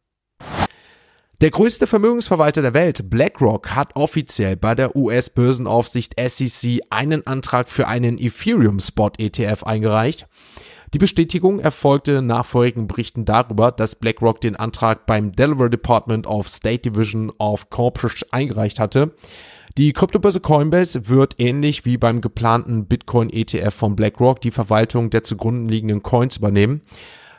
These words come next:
Der E T F trägt den Namen iShares Ethereum Trust und zielt darauf ab, die Kursentwicklung von Ether abzubilden.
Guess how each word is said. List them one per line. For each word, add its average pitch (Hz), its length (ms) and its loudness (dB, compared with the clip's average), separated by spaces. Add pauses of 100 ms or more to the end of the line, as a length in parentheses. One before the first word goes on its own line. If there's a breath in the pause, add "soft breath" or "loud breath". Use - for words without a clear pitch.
(140 loud breath)
Der 113 280 4
E 127 40 0
T 123 160 0
F 127 180 0
trägt - 260 -4
den 135 100 2
Namen 127 380 0
iShares 131 580 -2
Ethereum 127 480 0
Trust - 540 0
und 143 240 0
zielt 196 200 -4
darauf 113 280 2
ab, 131 240 -2
die 120 120 -4
Kursentwicklung 123 800 0
von 123 300 -2
Ether 160 320 -2
abzubilden. 190 680 0